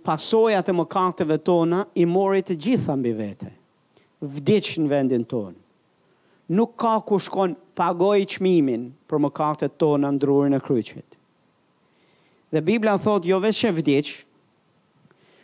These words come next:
për mëkatet tona, por për më tepër, thot, ai u ringjall.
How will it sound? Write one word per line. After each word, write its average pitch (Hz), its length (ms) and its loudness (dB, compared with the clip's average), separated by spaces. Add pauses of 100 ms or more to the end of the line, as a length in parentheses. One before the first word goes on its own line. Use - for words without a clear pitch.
(140)
për 175 140 2
mëkatet 185 500 0
tona, 170 320 2
por 165 160 -2
për 185 160 0
më 202 220 0
tepër, 185 340 0
thot, 180 240 -2
ai 175 160 2
u 175 80 4
ringjall. 165 600 0